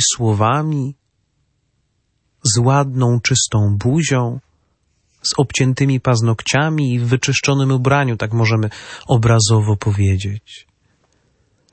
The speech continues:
Ale możemy stawać przed Bogiem w prostocie naszego serca, z otwartością, tacy, jacy jesteśmy. „Panie Boże, bo takich nas kochasz,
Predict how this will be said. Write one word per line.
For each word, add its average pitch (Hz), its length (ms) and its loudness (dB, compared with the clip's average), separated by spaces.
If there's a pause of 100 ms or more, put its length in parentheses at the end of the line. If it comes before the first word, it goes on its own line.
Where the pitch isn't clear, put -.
(240)
Ale 120 160 6
możemy 143 340 2 (120)
stawać 156 360 0
przed 113 240 0
Bogiem 139 340 2
w - 100 -6
prostocie - 640 0
naszego 104 420 0 (120)
serca, - 520 -8 (1400)
z 120 200 0
otwartością, 123 1040 -2
tacy, - 360 0
jacy 107 360 -2
jesteśmy. 110 640 -4 (1400)
„Panie 123 280 2
Boże, 131 300 2
bo 127 140 -2
takich - 440 -6
nas 101 200 -2
kochasz, - 560 -10